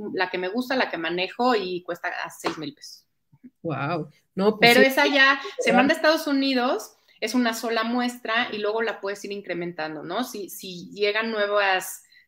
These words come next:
Speaker 1: eh, como nuevos análisis, ya no necesitas una muestra, ya nada más pides, y creo que es el futuro, todos vamos a tener que tener esta muestra, ¿no? Ahí, guardadita de A D N y ver, eh, qué cosas nuevas se descubren.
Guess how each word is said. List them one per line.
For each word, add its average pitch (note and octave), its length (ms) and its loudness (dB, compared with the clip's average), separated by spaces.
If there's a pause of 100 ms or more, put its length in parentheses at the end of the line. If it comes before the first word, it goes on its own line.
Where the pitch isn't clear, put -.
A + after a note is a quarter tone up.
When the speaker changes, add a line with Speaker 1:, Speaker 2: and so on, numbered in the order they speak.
Speaker 1:
eh, E3+ 540 -2
como F3+ 200 -6
nuevos G3+ 360 -2
análisis, G3 800 -2 (100)
ya F#3+ 160 2
no G3+ 140 -2
necesitas E3 580 -8
una E3+ 160 -6
muestra, E3 440 0
ya E3 120 -4
nada F3 240 0
más E3 460 -4 (760)
pides, F3 360 -4
y F3 80 -10
creo F3+ 180 -4
que F#3 60 -2
es F3 100 -10
el F3+ 140 -4
futuro, A3+ 420 -2
todos F#3+ 220 -2
vamos F#3 200 -4
a F#3 80 -12
tener E3+ 160 -6
que F3+ 80 -6
tener E3 240 -6
esta F3 200 -6
muestra, E3+ 720 -4
¿no? F3+ 220 -6
Ahí, F#3+ 480 -2 (100)
guardadita F3 560 0
de G#3 80 2
A F#3 80 4
D F3+ 140 0
N A#3 320 -2
y E3+ 200 -4
ver, E3 240 -2 (560)
eh, E3+ 280 -6
qué G3+ 180 -4
cosas G#3 340 -2
nuevas F3+ 280 0
se F3 100 -4
descubren. F#3 540 -6